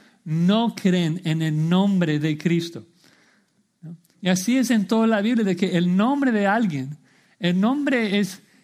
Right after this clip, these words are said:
es la etiqueta que representa todo lo que es esa persona. Cuando tú quieres hacer referencia a lo que soy,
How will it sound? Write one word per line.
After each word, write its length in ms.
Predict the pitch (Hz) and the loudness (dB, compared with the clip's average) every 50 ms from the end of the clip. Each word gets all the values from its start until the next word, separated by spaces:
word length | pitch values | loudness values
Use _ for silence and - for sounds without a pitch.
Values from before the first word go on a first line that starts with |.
| _ | _
es 180 | - 190 202 185 | -2 0 2 4
la 280 | 185 190 185 185 185 - | 4 4 2 0 -2 -4
etiqueta 880 | - 202 190 180 190 208 180 175 190 - 254 269 269 - - 220 185 180 | -2 -2 -2 -2 0 -2 -2 -2 -2 -2 -2 -2 -2 -2 -2 -2 -2 -2
que 200 | 185 - 190 175 | 0 0 0 0
representa 920 | 175 170 180 185 185 185 185 175 165 170 - 208 220 214 190 214 180 180 | 2 2 0 0 0 0 0 0 0 0 0 0 0 2 0 0 0 0
todo 180 | - 190 196 196 | 0 0 0 0
lo 140 | 196 190 | 0 0
que 360 | 185 190 185 165 165 165 170 185 | -2 -2 -4 -2 0 0 0 0
es 120 | 180 180 | 0 0
esa 420 | 180 170 170 180 175 190 165 165 | -2 -2 -2 -2 0 -2 -2 -2
persona. 540 | - 156 139 131 - 165 156 160 143 117 110 - _ _ _ _ _ _ _ _ _ _ _ _ - - _ _ _ _ _ _ | -2 -4 -4 -4 -4 -4 -2 -2 -4 -4 -8 -12 _ _ _ _ _ _ _ _ _ _ _ _ -20 -20 _ _ _ _ _ _
Cuando 280 | _ - 175 170 175 165 | _ -2 0 0 0 0
tú 140 | 175 233 202 | 0 0 0
quieres 240 | - 240 220 226 202 | 2 2 2 4 2
hacer 260 | 202 180 190 190 175 | 2 2 2 2 2
referencia 640 | 175 175 165 - 170 160 175 185 190 180 - 175 160 | 0 -2 0 0 0 0 2 0 0 0 0 0 -2
a 180 | 151 - 156 147 | 0 0 -2 -2
lo 220 | 147 147 156 151 | -2 -2 -2 -2
que 180 | 143 - 147 139 | -2 -2 -4 -4
soy, 440 | - - 220 208 175 160 196 202 | -2 -2 0 0 0 0 -2 -4